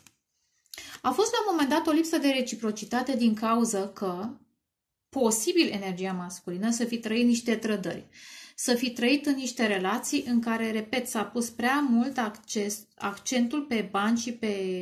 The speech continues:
eu știu, arbole genealogic, profesie, alte chestii și mai puțin pe spiritualitate, pe emoții.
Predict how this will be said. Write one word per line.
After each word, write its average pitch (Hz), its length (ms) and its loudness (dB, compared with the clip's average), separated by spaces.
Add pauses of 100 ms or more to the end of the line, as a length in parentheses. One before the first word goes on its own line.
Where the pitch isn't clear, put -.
(200)
eu 214 140 -6
știu, - 360 -10 (420)
arbole 214 460 2
genealogic, 214 880 2
profesie, 208 640 0
alte 208 260 -4
chestii 226 280 -4
și - 120 -6
mai 208 180 -2
puțin 240 420 -2
pe 208 140 0
spiritualitate, 202 840 -2
pe 190 100 -6
emoții. 180 600 -6